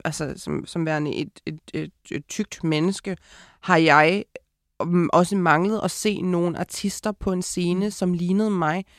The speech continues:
Speaker 1: Ikke fordi jeg siger, at, øh, Jada er tyk, men sådan det her med, at hun ligner ikke en,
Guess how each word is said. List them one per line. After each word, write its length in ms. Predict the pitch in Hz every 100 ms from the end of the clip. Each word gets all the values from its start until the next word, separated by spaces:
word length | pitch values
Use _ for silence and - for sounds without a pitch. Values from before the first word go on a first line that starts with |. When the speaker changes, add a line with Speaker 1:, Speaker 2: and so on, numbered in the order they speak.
| - - -
Speaker 1:
Ikke 220 | 190 190
fordi 320 | - 185 170
jeg 100 | 175
siger, 360 | 160 170 165 175
at, 180 | - 160 -
øh, 120 | 160 147 156
Jada 160 | 160
er 100 | 196
tyk, 300 | - - 180 -
men 260 | 185 180
sådan 280 | 185 196 180
det 160 | 170 196
her 100 | 202
med, 180 | 190 196
at 80 | 196
hun 140 | 196
ligner 320 | 180 196 214
ikke 440 | - 180 180 202 185
en, 240 | 180